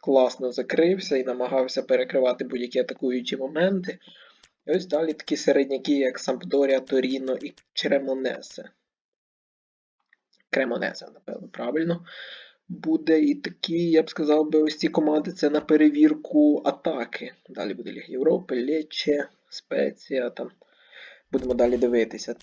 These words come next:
Так, стосовно складу, ще деякі такі нагадування. Ось такий склад, е, Роми. Спінацола справа, Манчіні в центрі з новачком Начо Фернандесом. Зліва в захисті прийшло таке підсилення, як Бернат, також іспанець.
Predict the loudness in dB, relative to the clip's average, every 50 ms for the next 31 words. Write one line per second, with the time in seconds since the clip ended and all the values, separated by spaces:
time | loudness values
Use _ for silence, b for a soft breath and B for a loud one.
0 | _ -4 0 0 0 0 0 -4 -8 -10 -10 -10 -10 -10 -4 0 2 2 2 2
1 | 0 -2 -4 -6 -10 -6 -2 0 2 2 2 0 0 -2 0 0 0 0 0 0
2 | 0 0 -2 -6 -10 -10 -10 -10 -8 -6 -6 -8 -8 -6 -6 -6 -6 -6 -10 -14
3 | -14 -12 -12 -12 -6 -2 -2 -2 -2 -2 -8 -12 -10 -8 -8 -8 -8 -10 -6 2
4 | 4 4 4 4 2 -6 -18 -20 -20 _ _ -2 0 2 4 4 4 4 6 6
5 | 6 6 4 2 2 0 -2 -6 _ _ _ _ -20 _ _ -20 -20 -20 _ -14
6 | -12 -12 -6 -4 -4 -4 -2 -4 -6 -8 -6 -2 0 2 2 2 2 0 0 -2
7 | -4 -6 -4 -4 -2 0 0 0 -2 -2 -4 -4 -6 -2 2 2 2 2 0 -4
8 | -4 -4 -4 -6 -6 -4 0 0 0 -2 0 -2 -2 -2 -2 -2 -4 -4 -4 -6
9 | -8 -6 -6 -6 -6 -6 -6 -4 -4 -4 -4 -4 -6 -4 -2 -2 -4 -4 -6 B
10 | B B B B B B B _ -8 -2 0 2 2 2 2 0 -2 0 0 0
11 | 0 0 -4 -8 -10 -12 _ -6 -2 -2 0 0 -2 -4 -8 _ _ _ -6 -4
12 | -2 -2 -2 0 2 0 0 0 -2 -6 -6 -4 -4 -6 0 2 4 4 4 2
13 | 2 2 0 0 0 -4 -6 -2 2 2 4 2 2 0 -2 -2 -2 -2 -2 -4
14 | -10 _ -6 -6 -6 -4 -8 -8 -8 -10 -10 -10 _ 0 2 2 2 0 -6 -10
15 | -16